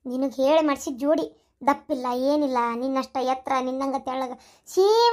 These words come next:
ನಿನಗ್ ಹೇಳಿ ಮಾಡ್ಸಿದಂಗ ಅದಾಳಕಿ. ನಾವು ಏನ ಮಾಡಿದ್ರು ನೀನ್ ಒಳ್ಳೇದಕ್ಕ ಮಾಡುದು.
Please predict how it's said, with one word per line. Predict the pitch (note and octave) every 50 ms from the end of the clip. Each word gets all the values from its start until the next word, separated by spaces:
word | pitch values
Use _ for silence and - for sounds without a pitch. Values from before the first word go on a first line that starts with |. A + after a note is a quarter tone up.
| A#4+ A4
ನಿನಗ್ | A4 G#4+ G#4 E4 F#4
ಹೇಳಿ | F#4 F#4+
ಮಾಡ್ಸಿದಂಗ | F4+ F4 - - - E4 D#4 D4
ಅದಾಳಕಿ. | C#4+ C#4 C#4 C4+ - G#3+ - - _ - _ _ _ _ _ _ _ _
ನಾವು | C4+ C4+ B3+ B3 B3+ C4
ಏನ | C4+ C4+ C4 C4 C4 C#4
ಮಾಡಿದ್ರು | C#4 C#4 C4+ A#3 B3+ B3+ C#4+
ನೀನ್ | D4 C4+ C4+
ಒಳ್ಳೇದಕ್ಕ | C4 B3 B3 B3 A#3 A#3+ - A#3+
ಮಾಡುದು. | B3 A#3 G#3+ A3 G#3 -